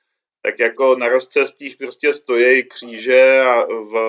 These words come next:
v každé vesnici je kostel, který ještě v pořád funguje a fungoval celou dobu i za socialismu, že jo. Jako furt, eh, člověk ani nemusí jako to vnímat vědomě, ale kolem nás je prostě prostředí, který je v zásadě křesťanský.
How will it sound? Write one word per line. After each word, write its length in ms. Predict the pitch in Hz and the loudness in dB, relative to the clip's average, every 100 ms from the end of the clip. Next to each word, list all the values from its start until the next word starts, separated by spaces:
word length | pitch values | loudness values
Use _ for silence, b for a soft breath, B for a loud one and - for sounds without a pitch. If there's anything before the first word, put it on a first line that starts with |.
| 107 101 101 87 _ _ _ _ _ _ _ _ | -4 -6 -12 -20 _ _ _ _ _ _ _ _
v 60 | |
každé 320 | 113 104 - 120 | -2 -2 -2 0
vesnici 460 | 117 127 120 139 | 0 -2 -8 -4
je 80 | 127 | -2
kostel, 680 | 113 107 - 113 113 120 - b _ _ _ 117 - | -2 -4 -2 2 4 2 -2 b _ _ _ -6 -6
který 200 | - 131 | -4 -2
ještě 240 | 147 147 156 | -2 0 -2
v 80 | 147 | -2
pořád 360 | 147 147 139 | -2 0 -2
funguje 380 | - 156 160 123 | -4 -6 0 0
a 80 | 110 | 0
fungoval 480 | - 117 113 117 117 | -4 -8 -2 0 0
celou 200 | 123 120 | -2 -2
dobu 280 | 120 123 | -4 -6
i 40 | 120 | -4
za 100 | 120 | -6
socialismu, 680 | 147 - 117 107 95 98 92 | -8 -6 -2 -2 -4 -12 -12
že 100 | 98 | -8
jo. 120 | 98 - 123 | -10 -8 -6
Jako 260 | 127 180 | 0 0
furt, 320 | 175 165 175 | 0 0 0
eh, 240 | - 143 143 | 4 4 4
člověk 480 | - 147 147 170 - - _ _ _ - | 0 -2 0 -2 -4 -20 _ _ _ -6
ani 200 | 143 160 | -6 -4
nemusí 500 | 160 165 - 175 160 | -4 -4 -8 -6 -4
jako 220 | 151 160 | -2 -4
to 180 | 170 156 | -4 -6
vnímat 440 | 147 143 156 156 | -8 -6 -6 -4
vědomě, 500 | 135 135 127 147 98 | -4 -2 -4 -6 -6
ale 200 | 98 98 | -4 -4
kolem 420 | - 113 131 131 | -2 0 0 0
nás 320 | 123 131 135 | -4 -4 -4
je 80 | 143 | -6
prostě 340 | 135 131 - 135 | -6 -12 -10 -8
prostředí, 580 | 123 120 - 127 131 | -8 -10 -12 -12 -12
který 180 | - 131 | -12 -6
je 100 | 135 | -4
v 40 | 127 | -2
zásadě 420 | 123 - 135 135 | -2 -4 -8 -10
křesťanský. 800 | - 117 - 120 123 - 127 | -12 -16 -8 -8 -8 -18 -20